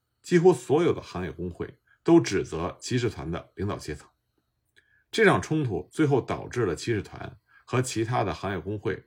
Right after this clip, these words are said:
彻底的分道扬镳。由雪茄工会发起，各全国性的行业工会就联合组成了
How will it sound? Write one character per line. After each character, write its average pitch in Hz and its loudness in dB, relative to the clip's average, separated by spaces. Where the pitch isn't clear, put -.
彻 147 2
底 - -8
的 - -14
分 - -6
道 82 -4
扬 52 -14
镳。 69 -12
由 180 4
雪 143 4
茄 143 2
工 165 0
会 117 0
发 107 -6
起， - -16
各 156 2
全 143 0
国 135 2
性 127 -4
的 85 -6
行 92 -6
业 87 -6
工 95 -8
会 104 -10
就 95 -2
联 110 0
合 127 0
组 - -6
成 - -14
了 78 -8